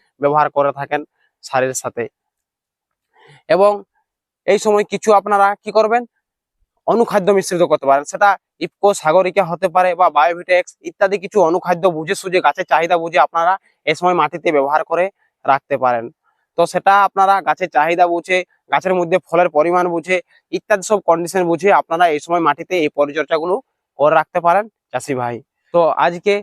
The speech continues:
আম চাষের শেষ পরিচর্যামূলক ভিডিওতেই যথেষ্ট আপনাদের জন্য গুরুত্বপূর্ণ। যারা ব্যবসা ভিত্তিক চাষবাস করেন বা টবে ছাদ বাগানি চাষিরা রয়েছেন, সকলের জন্য ভিডিওটি অত্যন্ত কাজে আসবে। সমস্ত আম চাষি ভাইদের কাছে আমার একটি বিনীত অনুরোধ,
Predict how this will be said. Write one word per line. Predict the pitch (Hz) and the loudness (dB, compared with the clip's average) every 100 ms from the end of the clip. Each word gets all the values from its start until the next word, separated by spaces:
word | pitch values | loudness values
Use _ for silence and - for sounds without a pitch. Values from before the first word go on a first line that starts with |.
| - _ _ _ | -8 _ _ _
আম | 143 196 | 0 2
চাষের | 202 196 208 | 0 2 0
শেষ | 185 196 208 | 0 -2 -2
পরিচর্যামূলক | 190 196 196 185 202 190 190 196 147 | 0 0 0 0 2 0 2 0 -2
ভিডিওতেই | 139 147 202 202 202 196 196 _ _ | -14 -2 2 2 0 -2 -4 _ _
যথেষ্ট | 151 202 - | -6 -4 0
আপনাদের | 175 170 185 180 | 0 2 0 2
জন্য | 190 156 | 0 0
গুরুত্বপূর্ণ। | 156 180 196 175 185 190 | -2 -2 -2 0 0 2
যারা | 175 170 | 2 2
ব্যবসা | 143 - | 0 -2
ভিত্তিক | 180 180 190 | -2 -2 -4
চাষবাস | 165 165 175 180 | -2 0 0 0
করেন | 185 180 165 | 0 0 0
বা | 170 _ | -2 _
টবে | 156 165 | 0 0
ছাদ | 180 160 | 0 0
বাগানি | 170 175 175 | 2 2 2
চাষিরা | 175 165 180 175 | 0 -2 0 2
রয়েছেন, | 180 180 185 - _ _ | 0 -2 -8 -10 _ _
সকলের | - 147 190 196 | -6 0 2 2
জন্য | 180 190 | 2 -2
ভিডিওটি | 156 180 180 | 0 0 2
অত্যন্ত | 170 - 185 175 | 0 -2 -2 0
কাজে | 156 151 | 0 2
আসবে। | 143 131 127 - _ | 0 -2 -10 -10 _
সমস্ত | - 139 180 - 165 156 | -6 0 0 0 2 2
আম | 127 170 | 0 0
চাষি | 151 147 196 170 139 _ _ 131 | -2 0 -2 -2 -10 _ _ -6
ভাইদের | 127 156 170 | -4 0 0
কাছে | 165 160 170 | 0 0 2
আমার | 151 156 156 | 2 2 0
একটি | - 147 | -2 -8
বিনীত | 131 135 147 139 143 131 | -6 -4 -4 -2 0 0
অনুরোধ, | 127 131 123 | 0 -2 -4